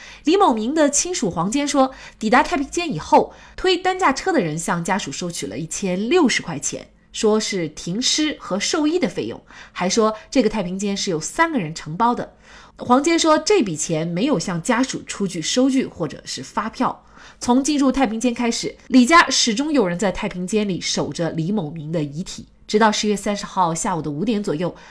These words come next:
大家都去吃饭了，没留人在太平间。可谁也没想到，就在这段时间里，太平间里出了事儿。黄坚等人吃完饭回来的时候，打开了太平间的灯，来到存放李某明遗体的冰棺前，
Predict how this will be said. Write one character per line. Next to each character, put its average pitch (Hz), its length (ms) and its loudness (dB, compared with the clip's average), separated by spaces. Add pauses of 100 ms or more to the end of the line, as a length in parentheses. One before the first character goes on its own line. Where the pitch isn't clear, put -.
大 285 120 4
家 294 140 4
都 302 120 0
去 269 140 0
吃 330 200 -2
饭 311 240 4
了， - 200 -8
没 226 180 2
留 302 200 4
人 202 260 -2
在 165 160 -10
太 - 160 -10
平 147 180 -12
间。 143 260 -12 (640)
可 269 120 4
谁 294 200 4
也 381 100 4
没 262 140 0
想 151 200 -2
到， - 320 -2
就 381 200 2
在 262 160 2
这 370 220 0
段 180 160 -2
时 160 220 -6
间 156 220 -6
里， - 140 -14 (160)
太 202 120 -6
平 151 160 -8
间 160 180 -6
里 - 220 -12
出 - 200 -8
了 143 60 -8
事 - 160 -4
儿。 - 100 -12 (440)
黄 277 220 6
坚 339 180 0
等 240 140 2
人 214 320 2
吃 - 160 0
完 302 160 8
饭 302 200 6
回 233 220 2
来 349 140 4
的 226 80 2
时 - 180 -2
候， 170 400 -4
打 196 140 6
开 269 180 4
了 226 100 6
太 247 160 2
平 214 160 -4
间 240 140 4
的 208 80 0
灯， 233 280 -2 (120)
来 233 180 6
到 269 200 8
存 233 240 -4
放 269 200 6
李 226 120 0
某 254 180 2
明 156 240 -8
遗 208 160 2
体 196 140 -6
的 - 100 -8
冰 277 260 0
棺 302 220 2
前， 160 320 -4